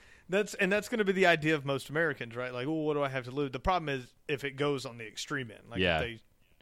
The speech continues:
Speaker 1: yeah, if, if you're given to some dude so he can gain access to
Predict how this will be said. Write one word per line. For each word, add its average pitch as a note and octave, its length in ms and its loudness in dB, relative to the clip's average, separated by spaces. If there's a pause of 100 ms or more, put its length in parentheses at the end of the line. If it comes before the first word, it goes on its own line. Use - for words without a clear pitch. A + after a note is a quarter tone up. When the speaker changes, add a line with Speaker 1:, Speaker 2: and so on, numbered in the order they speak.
(480)
Speaker 1:
yeah, A#2 180 -12 (100)
if, C3+ 240 -10
if C3+ 240 -12 (880)
you're D#3 260 -2
given C#3+ 360 -4
to C3 80 -6
some C3+ 340 -4
dude C#3 280 0
so C3+ 140 -4
he B2+ 160 -8
can B2+ 120 -10
gain B2 220 -8
access A#2+ 440 -10
to A2+ 260 -14